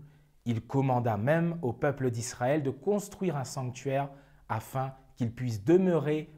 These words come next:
au milieu d'eux. Cependant, la réalité de sa présence avec nous s'est pleinement manifestée en Jésus.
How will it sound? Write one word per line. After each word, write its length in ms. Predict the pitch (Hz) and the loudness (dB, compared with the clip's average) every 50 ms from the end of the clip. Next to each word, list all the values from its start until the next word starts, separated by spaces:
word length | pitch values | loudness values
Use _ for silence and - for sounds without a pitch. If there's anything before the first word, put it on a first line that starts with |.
| - - | -8 -4
au 120 | 120 117 | -2 0
milieu 420 | 120 127 139 139 123 117 120 120 | 0 0 0 0 0 2 2 0
d'eux. 340 | 117 107 117 107 92 - - - _ _ _ _ _ _ _ _ _ _ _ - | 2 0 -2 -4 -4 -6 -12 -20 _ _ _ _ _ _ _ _ _ _ _ -10
Cependant, 600 | - - 117 107 - 101 107 104 120 143 160 160 165 - - - - - | -4 -2 -2 0 0 0 0 4 4 4 4 4 0 -4 -12 -20 -8 -4
la 180 | 117 120 117 | -2 0 0
réalité 500 | 107 120 135 135 131 131 131 123 - 151 | 0 0 0 2 2 0 -2 -2 -2 -2
de 100 | 135 127 | -2 -2
sa 160 | - - 104 | -2 -4 -6
présence 480 | - - - 131 127 117 117 110 - - | -8 -4 -2 -2 -2 0 -2 -2 -4 -4
avec 260 | 113 101 101 98 - | -6 -6 -6 -6 -4
nous 240 | 123 143 165 180 175 170 - - - | -2 0 0 0 -2 -4 -10 -16 -18
s'est 180 | - - 127 117 | -6 -4 -4 -4
pleinement 640 | - - 139 147 156 170 175 170 165 170 170 170 | -4 -2 0 2 4 4 4 4 2 2 2 2
manifestée 840 | 165 151 151 147 143 - - 135 123 - - 156 151 147 - - - | 0 0 0 0 -2 -4 -4 -6 -8 -6 -4 -2 -2 -2 -4 -6 -8
en 240 | 143 139 147 151 143 | -6 -4 -2 -2 -2
Jésus. 560 | 123 120 127 127 113 101 107 110 104 - | -2 0 -2 -2 -2 -2 -4 -6 -8 -8